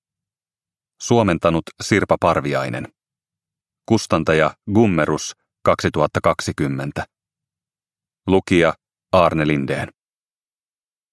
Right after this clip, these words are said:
Uskomattoman ihanille lukijoilleni,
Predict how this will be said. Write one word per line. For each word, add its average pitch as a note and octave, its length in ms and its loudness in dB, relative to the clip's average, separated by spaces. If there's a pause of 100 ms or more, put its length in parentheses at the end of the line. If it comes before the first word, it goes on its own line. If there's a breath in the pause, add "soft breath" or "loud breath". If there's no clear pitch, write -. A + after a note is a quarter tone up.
(2250)
Uskomattoman F2+ 760 2
ihanille D#2+ 480 2
lukijoilleni, C#2+ 760 0